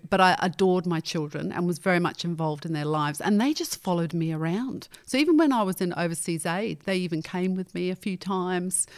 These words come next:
um, and then my daughter later. So I tried to, like, pull them into my world as opposed to separate them off. So when I was doing my M B A and M B L, I would, like,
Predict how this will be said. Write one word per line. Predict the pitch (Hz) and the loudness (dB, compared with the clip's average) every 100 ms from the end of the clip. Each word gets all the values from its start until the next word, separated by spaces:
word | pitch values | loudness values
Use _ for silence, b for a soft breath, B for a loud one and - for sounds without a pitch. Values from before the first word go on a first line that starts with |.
| B B B | B B B
um, | - 175 - | 0 0 2
and | 180 | 2
then | 180 | 4
my | 165 | 2
daughter | 160 180 175 - 170 | 2 2 2 -2 0
later. | 165 165 165 190 175 | 2 2 0 -2 -2
So | - 196 | 0 2
I | 143 | 2
tried | - - 269 302 | 0 0 2 2
to, | - | 2
like, | 226 190 - | 0 0 -2
pull | 233 220 | -2 0
them | 202 190 | 0 -2
into | 185 - | -4 -4
my | 180 180 170 | -2 0 0
world | 170 156 156 165 | -2 -2 -4 -6
as | 180 165 | -6 -8
opposed | - 175 160 - | -4 -4 -4 -8
to | |
separate | - - 170 175 156 | -10 -8 -6 -6 -6
them | 147 151 | -6 -2
off. | 180 202 - B B B | -4 -4 -14 B B B
So | - 190 | -2 0
when | 190 | 2
I | 185 | 2
was | 175 | 0
doing | 190 180 | 0 0
my | - | 0
M | 196 | 0
B | 190 196 | 2 0
A | 180 175 175 | 2 0 0
and | - | -2
M | 175 175 | -2 0
B | 185 | -2
L, | 185 185 - | 0 -2 -4
I | 175 185 | -4 -4
would, | 175 180 | -4 -4
like, | 175 160 156 - | 0 0 -2 -8